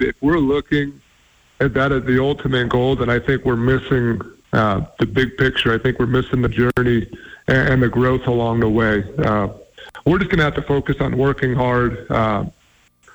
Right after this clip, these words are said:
trying to, to improve every day, and, and to just enjoy it. Uh, like we learned, uh, at the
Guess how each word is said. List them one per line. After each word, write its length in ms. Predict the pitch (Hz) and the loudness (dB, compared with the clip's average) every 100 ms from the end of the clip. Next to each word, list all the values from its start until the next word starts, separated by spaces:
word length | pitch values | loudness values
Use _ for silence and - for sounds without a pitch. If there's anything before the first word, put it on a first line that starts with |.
| _ - | _ -8
trying 420 | - 135 143 139 127 | -2 0 2 0 0
to, 260 | 131 117 | 0 -2
to 240 | - 139 131 | 0 0 0
improve 480 | - - 135 139 - - - - - - | -2 0 2 2 0 -4 -6 -10 -10 -4
every 300 | 127 131 127 | 0 2 2
day, 180 | 120 120 135 139 - - - - - - | 2 0 0 -2 -4 -16 -18 -20 -8 -2
and, 100 | 139 | -2
and 260 | - 143 131 | 0 0 0
to 160 | 139 120 | 0 2
just 260 | 143 135 131 | 0 0 -2
enjoy 320 | 113 131 120 | 0 0 0
it. 120 | 107 - - - | -2 -6 -10 -4
Uh, 120 | 113 | 0
like 240 | 123 - | 0 0
we 120 | 135 123 | 0 0
learned, 400 | 127 135 131 - - - - - _ _ _ - - - - - | 2 0 0 -2 -6 -12 -20 -20 _ _ _ -20 -16 -8 -6 0
uh, 380 | 113 - - - | -2 -2 -8 -4
at 180 | 135 - | -4 -2
the 120 | 123 | -2